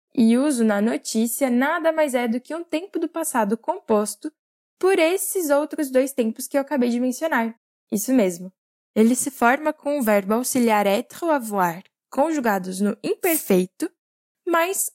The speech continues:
o particípio passado do verbo principal. E quando, afinal, a gente vai usá-lo? Bom, isso é simples. Como no pretérito perfeito, pra descrever as ações que ocorrem antes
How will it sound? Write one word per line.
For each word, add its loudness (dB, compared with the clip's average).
o -4
particípio -2
passado 0
do -4
verbo 0
principal. -4
E 2
quando, -2
afinal, 2
a 4
gente -2
vai 2
usá-lo? -2
Bom, 0
isso 2
é 0
simples. -8
Como 2
no -2
pretérito 0
perfeito, -2
pra 2
descrever 0
as 0
ações -4
que -10
ocorrem 0
antes -4